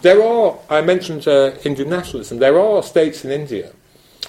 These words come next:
where, uh, right-wing Hindus have taken power. And they're frightened of Islam, they're frightened of Christianity. They've actually passed laws saying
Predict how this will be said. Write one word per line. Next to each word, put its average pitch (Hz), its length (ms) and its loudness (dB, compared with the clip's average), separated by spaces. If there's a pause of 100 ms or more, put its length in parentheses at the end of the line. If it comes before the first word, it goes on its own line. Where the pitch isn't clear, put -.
(340)
where, 127 640 4
uh, 117 260 2
right-wing 131 380 0
Hindus 110 360 -6
have 113 100 -8
taken 110 400 -4
power. 101 320 -10 (840)
And 104 680 -2
they're 107 160 0
frightened 101 380 -2
of 98 40 -8
Islam, 107 480 0
they're 90 100 -4
frightened 92 300 -6
of - 80 -18
Christianity. 104 800 -4 (320)
They've 139 160 6
actually 160 340 0
passed 135 500 -6
laws 131 480 2
saying 123 440 0